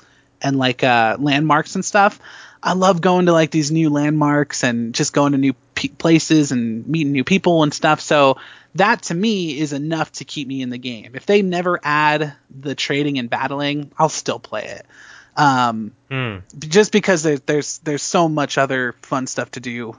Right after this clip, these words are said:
Speaker 1: to me. But I'm a huge, like, uh, like, you know, I, I love to collect. So just collecting those guys is enough fun for me even, and working with other people to collect them. But yeah, I was at an event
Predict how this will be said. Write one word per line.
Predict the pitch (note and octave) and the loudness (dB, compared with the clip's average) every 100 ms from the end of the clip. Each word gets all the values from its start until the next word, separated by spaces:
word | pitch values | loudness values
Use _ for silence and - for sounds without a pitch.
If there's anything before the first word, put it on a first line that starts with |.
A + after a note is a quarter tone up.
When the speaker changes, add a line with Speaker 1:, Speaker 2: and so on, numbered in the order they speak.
| - | -10
Speaker 1:
to | C#3+ | -6
me. | D3 D3+ A#2+ G#2 A#2+ | -2 -2 -2 -8 0
But | D#3+ D3 - - - | 0 0 -4 -12 -2
I'm | F#3 A3 | 2 2
a | F#3+ | 0
huge, | - G#3+ F#3+ D#3 - | -2 -2 -2 -4 -8
like, | D#3+ C#3 B2+ - - | -8 -8 -8 -14 -12
uh, | D#3+ - C#3 - - - - B2+ | -10 -10 -16 -20 -20 -20 -20 -12
like, | D#3 C#3+ | -8 -6
you | E3+ | -2
know, | F3+ C#3 | -2 -2
I, | C3+ - | -6 -6
I | D3 | -4
love | D#3 F3 | -2 -2
to | D3 | -4
collect. | - - C3+ B2 - | -8 -6 -6 -6 -12
So | - C3 | -8 -4
just | C3+ G#3 - _ - _ | -2 -2 -4 _ -20 _
collecting | E3 D3 G#3 F3 D#3 | -4 0 0 0 -2
those | B2+ B2 | -4 -6
guys | C3 B2 B2 A#2+ B2+ - _ _ | -6 -4 -4 -6 -10 -16 _ _
is | - C#3+ C#3 | -8 -6 -2
enough | C#3 C3 - | -2 -2 -2
fun | C3 A#2+ | -6 -4
for | A#2+ A#2+ | -4 -4
me | B2 A#2 | -4 -6
even, | A#2 - A#2 | -8 -8 -4
and | A#2 C3+ | -2 2
working | E3 D#3+ D3+ | 2 2 -2
with | C3+ | 0
other | C#3+ B2+ | 0 -2
people | - D#3+ C3+ | -4 -4 -2
to | B2+ - | -6 -12
collect | - A2+ - | -8 -8 -6
them. | A#2 A#2 A#2+ - - _ _ | -10 -10 -14 -20 -20 _ _
But | F#3+ | 2
yeah, | F#3+ F3+ | 4 4
I | |
was | F#3+ | 4
at | F#3+ | 4
an | F#3+ | 2
event | E3+ F3+ D#3+ | 0 -2 -4